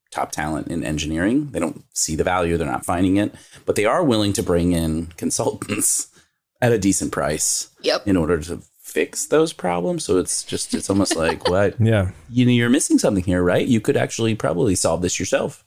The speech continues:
Speaker 2: I feel like I have a solution here.
Speaker 1: Yeah.
Speaker 2: But don't worry, they will sell you a seventy-eight dollar shirt.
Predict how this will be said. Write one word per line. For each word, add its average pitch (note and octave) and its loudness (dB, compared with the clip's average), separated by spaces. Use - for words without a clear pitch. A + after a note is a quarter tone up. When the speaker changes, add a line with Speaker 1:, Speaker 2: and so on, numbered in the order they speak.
Speaker 2:
I - -20
feel A4+ 0
like B4+ 2
I C#4+ 2
have C4+ 0
a C#4+ 4
solution C#4 2
here. F#3 -2
Speaker 1:
Yeah. C#3+ 2
Speaker 2:
But B2+ -2
don't C#4 4
worry, D#4 4
they G3+ 0
will B3+ 0
sell C#4+ 0
you C4 4
a G3 2
seventy-eight F#3+ 0
dollar F3+ 0
shirt. - -4